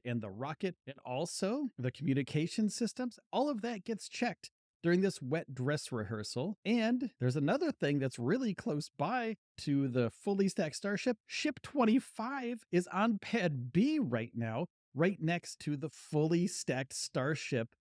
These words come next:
Ship twenty-five. It's on Pad B. It's really close. And if they do a wet dress rehearsal, and if something were to happen to the booster or to Ship twenty-four, Ship twenty-five could be in danger. So,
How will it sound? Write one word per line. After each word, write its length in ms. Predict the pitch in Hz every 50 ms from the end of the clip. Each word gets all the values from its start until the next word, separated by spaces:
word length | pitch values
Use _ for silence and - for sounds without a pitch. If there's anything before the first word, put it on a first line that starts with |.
| _ _
Ship 200 | - - 185 196 -
twenty-five. 640 | - 240 233 233 214 - - 98 73 67 78 - _ _ _ -
It's 200 | - 135 - - - _ _ -
on 240 | 139 143 151 156 131
Pad 260 | - 143 127 120 110
B. 160 | - - -
It's 120 | - - -
really 420 | 139 151 190 247 311 285 185 156
close. 480 | - - 285 262 - - - - - - _ _ -
And 140 | - 143 190
if 120 | 240 -
they 120 | - 339 285
do 200 | 220 302 311 311
a 80 | 285
wet 300 | 262 220 233 269 269 208
dress 240 | - 233 226 - -
rehearsal, 540 | 208 139 - 233 233 - - 131 123 143 - _ _ _ - _
and 120 | - 160 175
if 60 | 170
something 420 | - 254 247 - 269 233 196 180
were 180 | 196 240 269 254
to 160 | - - 262
happen 560 | 147 - 180 214 208 - - 139 110 117 107 - _ _ _ _ _ -
to 100 | - 156
the 120 | 120 113
booster 500 | 104 - 175 208 - - - 208 208 208 - _ _ _ _ _ _ -
or 240 | 139 127 131 127 -
to 300 | - - - 131 117 110
Ship 240 | 107 - - 143 127
twenty-four, 600 | - - 147 123 117 107 - - 147 156 170 185 - _ _ _ _ _ _ _ _ _ _ _ _ _ _ _ _ _ - -
Ship 200 | - - 156 -
twenty-five 600 | - - 147 143 123 - 131 117 113 110 - -
could 120 | - 123
be 120 | - 101 107
in 80 | 101
danger. 400 | 104 95 90 85 - - - - - _ _ _ _ _ _
So, 460 | - - - - 190 151 117 107 110